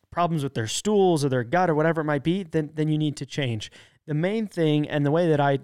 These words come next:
you know, try to approach it with my dogs is, uh, my dog's eating a little bit of grass is not the end of the world, but if they're, like, constantly or always trying to go after grass, I am trying to redirect that.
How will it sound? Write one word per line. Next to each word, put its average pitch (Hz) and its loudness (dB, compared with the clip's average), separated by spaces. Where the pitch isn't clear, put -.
you 143 -6
know, 131 0
try 143 -2
to 135 0
approach 131 -4
it 127 -6
with 120 -8
my 123 -4
dogs 117 -4
is, 113 -6
uh, 135 -14
my 160 -2
dog's 202 2
eating 160 4
a 147 2
little 143 2
bit 131 2
of 120 -2
grass 127 0
is 117 -6
not 123 -4
the 131 -8
end 120 -4
of 113 -6
the 113 -8
world, 113 -4
but 120 -2
if 127 -4
they're, 170 2
like, 143 0
constantly 151 0
or 127 -6
always 156 2
trying 143 -4
to 127 -4
go 131 2
after 127 -2
grass, 123 -4
I 131 -6
am 135 -2
trying 131 -2
to 113 -4
redirect 110 -2
that. 147 2